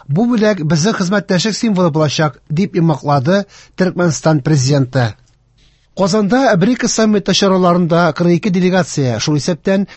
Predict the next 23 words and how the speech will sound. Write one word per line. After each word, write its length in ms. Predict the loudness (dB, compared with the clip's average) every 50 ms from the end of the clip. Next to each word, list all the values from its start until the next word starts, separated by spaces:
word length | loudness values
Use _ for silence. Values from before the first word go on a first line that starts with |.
| -16 _ -4 -2
егерме 380 | 0 0 0 0 0 0 0 0
дүрт 220 | 0 -2 -2 0
дәүләт 380 | 0 2 2 2 2 0 0 -2
һәм 160 | -2 -2 -2 -2
хөкүмәт, 540 | -4 -4 -4 -2 -2 -2 -2 -2 -4 -6 -10 -16 -16 -8
шулай 320 | -4 0 2 4 4 2
ук 140 | 2 0 0 0
алты 320 | 2 2 2 0 -2 -2
халыкара 540 | 0 2 2 2 2 2 2 2 2 2 0 2 2
оешма 320 | 0 0 0 0 0 0
җитәкчеләре 560 | 0 0 0 -2 -2 -2 0 0 0 0 0
катнашты. 640 | 0 -2 -4 -2 -2 -2 -4 -4 -4 -6 -6 -4 -6 -8 -12 -18 -20 -20 -16 _
Бу 180 | -8 -4 -4 -2
хакта 500 | -2 -2 -4 -4 -4 -6 -4 -4 -4 -6 -10 -16 -20 -20 -18 _
Казан 380 | -4 -2 0 0 0 0 -2 -2
Экспо 380 | -4 -4 -6 -6 -4 -2 -2 -2
күргәзмә 460 | 0 0 0 0 0 0 0 0 0 0
үзәгендә 460 | 0 0 0 0 2 2 2 2 2 2
узган 380 | 0 0 0 0 0 0 0 0
брифингта 680 | 0 -2 0 0 0 -2 -2 -2 -2 -2 -2 -4 -6 -8 -14 -18 -10
Россия 400 | -4 0 0 0 0 0 -2 -2
президенты 540 | -2 -2 -2 -2 0 0 0 0 0 -2 -6
киңәшчесе, 720 | -4 -2 0 0 0 0 -2 -4 -4 -2 -2 -2 -2 -4